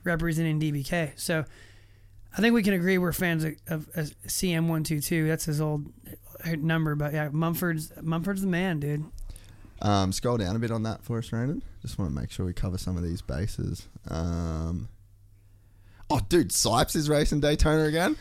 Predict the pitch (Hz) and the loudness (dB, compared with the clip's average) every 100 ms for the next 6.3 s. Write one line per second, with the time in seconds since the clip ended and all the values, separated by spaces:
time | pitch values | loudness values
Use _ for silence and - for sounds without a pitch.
0 | - - 127 139 139 135 143 185 339 - | 2 4 6 6 6 6 6 6 4 6
1 | 135 147 160 160 170 214 339 185 202 202 | 6 8 6 6 4 4 2 4 6 8
2 | 165 156 170 165 - - 175 180 220 240 | 6 6 4 6 8 6 6 4 4 6
3 | 247 220 190 185 175 - 170 180 208 175 | 6 6 2 0 -2 0 4 6 6 4
4 | - 226 247 - 220 202 240 196 226 - | 6 8 8 4 -2 2 2 4 2 2
5 | 247 233 202 233 214 202 208 247 202 185 | 2 2 2 2 4 2 2 2 4 4
6 | 202 208 147 | 4 4 0